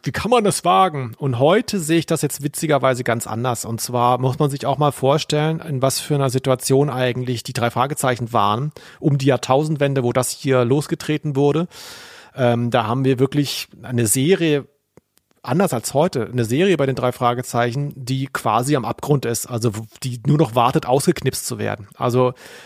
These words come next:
das klingt jetzt vielleicht ein bisschen hart. Ich glaub, die ganz, ganz schlimmen drei Fragezeichen-Folgen waren da auch schon durch, aber für mich war zu der Zeit eigentlich nichts mehr drin. Ich hab nicht gedacht, dass das noch lange geht. Ich fand's auserzählt und, äh, g-,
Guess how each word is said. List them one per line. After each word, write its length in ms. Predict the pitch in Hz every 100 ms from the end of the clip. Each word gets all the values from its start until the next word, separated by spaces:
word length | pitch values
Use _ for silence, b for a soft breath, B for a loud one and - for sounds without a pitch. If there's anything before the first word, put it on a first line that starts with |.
| B
das 160 | 120 -
klingt 180 | 143 151
jetzt 80 |
vielleicht 180 | - 135
ein 40 | 135
bisschen 280 | - 127
hart. 520 | 107 117 180 - - - b b b
Ich 100 | -
glaub, 180 | 143 -
die 100 | 131
ganz, 320 | 135 180 -
ganz 220 | 185 -
schlimmen 240 | 170 170
drei 160 | 156 135
Fragezeichen-Folgen 880 | 139 151 156 139 135 - 143 135 127
waren 320 | 120 117 151 151
da 160 | 127
auch 160 | 139 -
schon 320 | - 127 120
durch, 500 | 123 147 220 226 -
aber 440 | 127 123 127 123 113
für 180 | - 127
mich 320 | 165 - 139
war 200 | 131 -
zu 100 | 120
der 240 | 135 185
Zeit 460 | - 156 127 123 -
eigentlich 500 | 110 127 131 113 -
nichts 240 | 202 -
mehr 100 | 123
drin. 220 | - 117
Ich 140 | 117 131
hab 120 | -
nicht 200 | 135 -
gedacht, 260 | 151 123 127
dass 100 | 131
das 140 | 123
noch 140 | 120
lange 260 | 113 113 117
geht. 320 | 127 185 - - B B B B -
Ich 100 | -
fand's 240 | 123 -
auserzählt 800 | 135 156 147 - 147 143 143 147
und, 400 | 135 123 123 - 135
äh, 160 | 139 139 - 143
g-, 120 | -